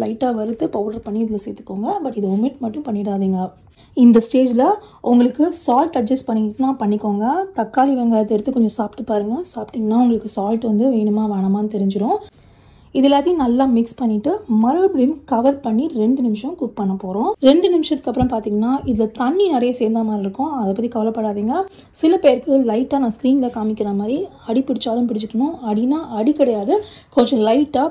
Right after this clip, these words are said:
பேன்ல ஒட்ட ஆரம்பிச்சிருக்கும். நீங்க அதனால கரண்டியால நல்லா push பண்ணி எல்லாத்தையும் எடுத்து விட்டுருங்க. இதெல்லாம் எடுத்ததுக்கு அப்புறம் தான் அடுத்த step பண்ணோம். அடுத்த step என்னன்னா தேங்காய் பால்.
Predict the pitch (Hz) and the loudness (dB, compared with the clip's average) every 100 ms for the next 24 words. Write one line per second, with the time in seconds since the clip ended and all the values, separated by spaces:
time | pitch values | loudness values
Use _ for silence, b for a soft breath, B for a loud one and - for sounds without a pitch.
0 | - 214 233 240 247 208 240 214 196 196 | -2 -2 2 2 2 0 -2 -2 -4 -6
1 | 208 240 320 277 214 185 202 233 277 233 | -6 -6 -4 0 0 0 -2 -2 -2 -2
2 | 220 294 277 240 269 208 208 240 277 247 | -2 0 0 0 0 0 0 -2 -4 -6
3 | - - 226 277 226 190 202 208 233 208 | -6 -4 -2 0 0 -2 -2 -2 -2 -2
4 | 233 208 202 196 240 381 B B B - | -2 -4 -2 -4 -2 -4 B B B -2
5 | 214 262 269 220 240 392 349 - - 247 | 2 4 4 4 4 2 0 -2 0 0
6 | 285 359 233 247 214 233 214 220 190 220 | -2 -4 -4 -4 -6 -6 -8 -6 -4 -2
7 | 403 415 B - 233 339 349 - 277 240 | -2 -4 B -6 -2 0 0 0 0 0
8 | 208 269 349 - 214 214 214 196 185 | 0 -2 -2 0 0 0 -2 -4 -8